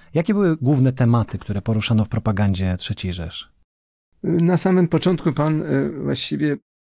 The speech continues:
Speaker 2: postawił problem następujący, mianowicie, y, czy ta propaganda była pozytywna, czy negatywna. To, no, trzeba to tak, y, rozpatrzeć. Otóż mój,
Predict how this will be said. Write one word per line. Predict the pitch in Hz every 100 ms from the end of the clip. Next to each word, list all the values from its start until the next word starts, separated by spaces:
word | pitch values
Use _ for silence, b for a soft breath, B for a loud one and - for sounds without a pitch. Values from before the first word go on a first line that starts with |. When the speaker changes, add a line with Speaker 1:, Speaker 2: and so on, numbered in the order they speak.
| _
Speaker 2:
postawił | 139 - 143 127 113
problem | 120 120 110 120 120 -
następujący, | 110 107 110 - 117 117 117 110 113
mianowicie, | 104 104 104 110 117 110 -
y, | 110 b b b
czy | - 113
ta | 117
propaganda | - 107 98 107 107 107
była | 107 101
pozytywna, | 120 95 104 127 117 113
czy | 110
negatywna. | 107 104 101 - 95 101
To, | 120 202 190 175 185 190 -
no, | 165
trzeba | - 151
to | 139 143
tak, | 117 -
y, | - 117
rozpatrzeć. | 123 107 - 107 - 113 -
Otóż | 117 -
mój, | 139 135 170